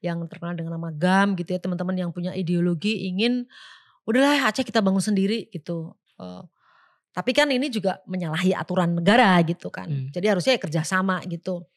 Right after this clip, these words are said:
Speaker 1: Kemudian kami mulai datang ke Aceh, datang segala macam gitu, melihat, wow, agak hati-hati karena memang ya masih belum ada perdamaian gitu.
Speaker 2: Hmm.
Speaker 1: Tiba-tiba ada tsunami nih.
Speaker 2: Hmm.
Speaker 1: Ces,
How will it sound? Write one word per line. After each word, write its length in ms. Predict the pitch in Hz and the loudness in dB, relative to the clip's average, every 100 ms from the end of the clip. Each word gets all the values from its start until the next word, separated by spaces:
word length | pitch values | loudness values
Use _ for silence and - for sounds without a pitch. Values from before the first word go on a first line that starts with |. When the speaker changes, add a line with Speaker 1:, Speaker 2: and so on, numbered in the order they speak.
| _ _ _ _ _ _ _ - - - - | _ _ _ _ _ _ _ -20 -20 -20 -4
Speaker 1:
Kemudian 480 | 247 226 190 208 330 392 - - - - - | 0 2 4 6 4 0 -18 -20 -20 -8 -2
kami 160 | 262 | 0
mulai 200 | 349 330 | 4 4
datang 360 | 320 330 294 277 | 4 2 -2 -6
ke 100 | 220 | -6
Aceh, 380 | 175 185 165 160 | -6 -6 -8 -10
datang 480 | 160 156 _ 175 175 | -12 -18 _ -16 -14
segala 240 | 170 - - | -16 -16 -18
macam 360 | - - 226 233 | -18 -12 -10 -8
gitu, 200 | 190 185 | -10 -8
melihat, 380 | 220 170 170 208 _ _ | -8 -6 -6 -8 _ _
wow, 480 | - 170 175 170 160 156 _ _ _ | -12 -8 -6 -6 -8 -12 _ _ _
agak 280 | 190 196 185 | -2 2 4
hati-hati 400 | 196 277 330 277 | 4 4 4 2
karena 200 | 202 220 | 2 0
memang 320 | 233 220 277 | 2 2 2
ya 280 | 220 175 165 _ _ _ _ | 0 0 -4 _ _ _ _
masih 400 | 180 - 180 165 | -6 -2 -2 -2
belum 400 | 175 170 170 160 | -4 -4 -4 -8
ada 240 | - 165 165 | -6 -6 -4
perdamaian 480 | 165 165 165 170 165 | -4 -2 -2 -4 -8
gitu. 240 | 156 - _ | -10 -18 _
Speaker 2:
Hmm. 380 | 160 156 139 131 - | 2 4 4 -2 -4
Speaker 1:
Tiba-tiba 560 | 196 190 196 254 302 | -2 0 2 2 2
ada 320 | - 185 165 | -2 -6 -4
tsunami 560 | 160 - 180 214 214 196 | -6 -8 -8 -8 -8 -10
nih. 160 | 170 165 _ - | -10 -12 _ 2
Speaker 2:
Hmm. 320 | 160 151 147 139 _ _ | 4 6 2 -2 _ _
Speaker 1:
Ces, 200 | - | -10